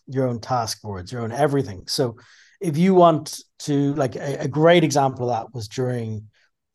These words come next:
covid. So everyone started their covid incidents with just, "We don't know what this is," pandemic was the kind of incident.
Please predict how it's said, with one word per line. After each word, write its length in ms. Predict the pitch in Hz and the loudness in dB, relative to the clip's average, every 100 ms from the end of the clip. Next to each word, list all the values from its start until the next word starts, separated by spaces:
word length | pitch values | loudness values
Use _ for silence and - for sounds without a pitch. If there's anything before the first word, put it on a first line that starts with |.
| - | -2
covid. 440 | 147 139 104 95 - | 2 2 0 -10 -10
So 340 | 127 120 117 - | -6 -6 -8 -2
everyone 300 | 151 170 170 | 2 4 2
started 360 | - 156 151 | 6 4 4
their 140 | 139 117 | -2 -6
covid 480 | - 151 143 131 123 | -2 2 2 0 -4
incidents 540 | 131 131 107 107 - | -6 -8 -10 -10 -10
with 100 | - | -12
just, 280 | 104 110 - | -10 -12 -10
"We 100 | 127 | -6
don't 120 | 117 | 0
know 80 | 139 | 2
what 200 | 131 123 | 2 0
this 200 | 120 104 | -4 -6
is," 240 | 120 110 101 | -6 -6 -10
pandemic 720 | - 113 113 120 110 107 _ _ _ _ _ | -10 -10 -8 -8 -8 -12 _ _ _ _ _
was 180 | 120 101 | -10 -10
the 80 | 101 | -8
kind 160 | 123 | -8
of 80 | 113 | -6
incident. 540 | 123 131 - 107 107 | -4 -4 -6 -10 -14